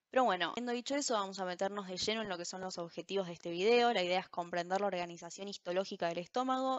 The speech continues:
y estudiar los distintos tipos celulares que se encuentran en este órgano, tanto morfológicamente, es decir, cómo los vamos a ver, eh, al microscopio óptico,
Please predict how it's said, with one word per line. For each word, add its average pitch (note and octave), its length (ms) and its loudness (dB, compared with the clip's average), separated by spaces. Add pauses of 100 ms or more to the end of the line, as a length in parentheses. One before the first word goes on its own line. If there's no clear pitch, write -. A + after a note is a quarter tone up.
y B3 200 0
estudiar F#3+ 420 2
los G3 120 -2
distintos F3+ 440 -8
tipos F#3 320 -4
celulares E3+ 460 0
que F3 100 -6
se E3 100 -4
encuentran E3 440 -2
en D#3 80 -6
este D#3 260 -8
órgano, D#3 420 -4 (340)
tanto F3+ 320 2
morfológicamente, F#3 840 2
es F3+ 60 0
decir, F3+ 260 -2
cómo G3 240 0
los F3+ 100 -2
vamos F3+ 300 -4
a F3 60 0
ver, F#3 340 4 (340)
eh, F3 300 4
al F3 160 2
microscopio F#3+ 580 0
óptico, B3+ 380 2